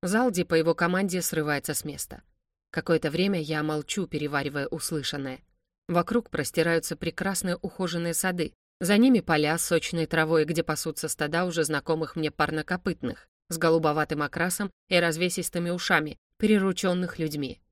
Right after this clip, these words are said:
По сравнению с тем, что было в краях диких, это место напоминает рай. Рай, где мне совсем не рады. «Может, наконец объяснишь, почему он назвал меня бедой?» Оборачиваюсь в сторону Тео,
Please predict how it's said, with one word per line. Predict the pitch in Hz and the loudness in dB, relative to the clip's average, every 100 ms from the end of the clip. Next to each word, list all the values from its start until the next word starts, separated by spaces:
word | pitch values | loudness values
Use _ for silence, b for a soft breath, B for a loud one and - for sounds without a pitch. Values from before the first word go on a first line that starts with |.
| _ _ _ _ | _ _ _ _
По | |
сравнению | 220 220 220 247 214 185 | 2 4 6 6 6 2
с | - | 2
тем, | 233 196 | 0 0
что | - 147 | -2 -2
было | 147 170 160 | 0 0 0
в | - | -2
краях | 160 160 160 156 | 0 2 2 0
диких, | 170 208 202 - _ _ | -2 -2 -6 -6 _ _
это | 170 180 214 | 2 4 4
место | 220 208 196 | 4 2 -2
напоминает | 151 151 151 151 151 143 | -2 0 0 0 -2 -4
рай. | 147 143 - _ _ - | -6 -6 -12 _ _ -4
Рай, | 165 160 208 - _ | 0 0 -2 -6 _
где | 165 160 | 0 0
мне | 156 160 | 0 -2
совсем | 151 - 160 165 | -4 -2 -2 -2
не | 139 | -2
рады. | 139 139 - _ _ _ - | -4 -6 -10 _ _ _ 2
«Может, | 226 220 226 | 4 4 2
наконец | 220 214 220 208 | 2 4 4 4
объяснишь, | 214 196 220 - 262 - | 0 2 0 2 0 0
почему | 185 185 247 247 | -2 2 4 4
он | 185 | 4
назвал | 160 160 175 208 | 0 -2 0 2
меня | 202 202 196 190 | 2 2 2 0
бедой?» | 180 226 214 - - _ _ _ | 4 4 4 2 -8 _ _ _
Оборачиваюсь | 151 160 156 - 160 160 - - | 2 2 2 0 0 0 -2 -10
в | - | -10
сторону | - 165 165 165 | -2 0 0 -2
Тео, | - 208 156 | -2 0 0